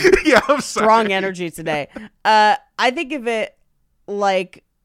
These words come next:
Speaker 2: the first people she talked about her idea with told her that it would not pass go and she could not collect two hundred dollars.
Speaker 1: <laughs>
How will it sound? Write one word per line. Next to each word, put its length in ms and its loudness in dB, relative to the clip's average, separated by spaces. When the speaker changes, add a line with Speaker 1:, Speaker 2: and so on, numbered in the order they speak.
Speaker 2:
the 120 -10
first 280 -6
people 200 -8
she 140 -14
talked 280 -6
about 480 -4
her 180 -6
idea 580 -6
with 460 -10
told 260 -8
her 120 -6
that 140 -6
it 80 -10
would 160 -10
not 400 -4
pass 300 -6
go 340 -6
and 160 -16
she 120 -14
could 160 -10
not 240 -4
collect 340 -6
two 100 2
hundred 280 4
dollars. 480 2
Speaker 1:
<laughs> 60 0